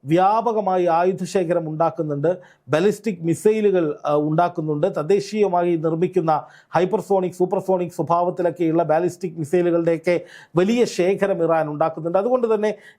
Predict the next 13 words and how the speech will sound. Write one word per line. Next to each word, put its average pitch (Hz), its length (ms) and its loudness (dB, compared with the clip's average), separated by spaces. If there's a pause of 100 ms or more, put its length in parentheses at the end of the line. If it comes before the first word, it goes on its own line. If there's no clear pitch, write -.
ഇറാനെ 214 380 2
എത്രയും 226 360 0
പെട്ടെന്ന് 190 340 -2
ആക്രമിക്കേണ്ടതുണ്ട്, 190 920 0 (400)
അതിനെ 196 200 0 (120)
തകർക്കേണ്ടതുണ്ട് 196 800 0 (140)
എന്ന് 180 180 -2
പറഞ്ഞുകൊണ്ട് 165 440 0 (240)
ഇസ്രായേൽ 214 280 2 (100)
പ്രധാനമന്ത്രി 190 680 0
ബെഞ്ചമിൻ 202 400 -2
നെതന്യാഹു 180 460 -2
തന്നെയാണ് 160 380 0